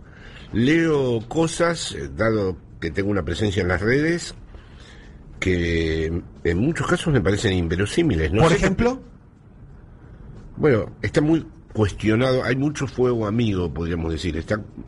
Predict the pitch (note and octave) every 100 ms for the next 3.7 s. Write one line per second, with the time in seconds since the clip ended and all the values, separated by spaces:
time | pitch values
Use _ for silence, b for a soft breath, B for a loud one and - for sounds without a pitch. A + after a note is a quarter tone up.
0 | - - G2+ G#2 A#2 C#3 F#2+ A2 F#2 F#2
1 | E2 E2 E2+ D#2 D2 D2+ F2+ D#2 D2 D2
2 | D2+ D#2+ G#2 A2+ B2 - B B B B
3 | B F#2+ A2 A#2 - C3